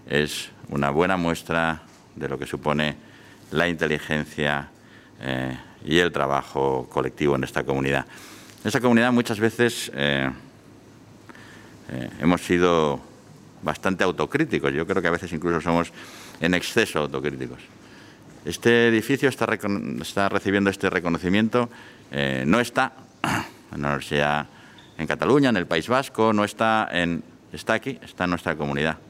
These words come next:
porque nuestra comunidad, nuestra universidad, también lidera <clears throat> el conocimiento, eh, en este campo, también lidera, eh, las soluciones en este campo. Somos una comunidad que se ha enfrentado a,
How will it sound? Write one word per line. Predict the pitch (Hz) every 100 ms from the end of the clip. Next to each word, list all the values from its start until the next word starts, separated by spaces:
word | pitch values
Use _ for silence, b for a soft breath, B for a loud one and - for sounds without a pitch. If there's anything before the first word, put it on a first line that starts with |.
| -
porque | - - 65
nuestra | 65 - 67
comunidad, | 67 67 85 107 104
nuestra | 85 - 67
universidad, | 67 69 82 98 - B B B -
también | 78 92 110
lidera | 95 92 98 76 - - -
<clears throat> | - - - -
el | 71
conocimiento, | 73 71 76 73 78 76 80 78 B B B B
eh, | 69 69 67 -
en | 69
este | 69 69
campo, | 76 76 87
también | 85 76 82 98 101
lidera, | 85 78 78 80 60
eh, | 67 65 64 - -
las | 76 -
soluciones | 71 67 76 73 76 - B B B 76
en |
este | 76 78
campo. | 73 67 69
Somos | 95 101 107
una | 101 92 90 85 80 78 73
comunidad | 85 82 82 104
que | 101
se | 98
ha | 107
enfrentado | 110 95 87 101 95 73 - B B B B B
a, | 71 71 69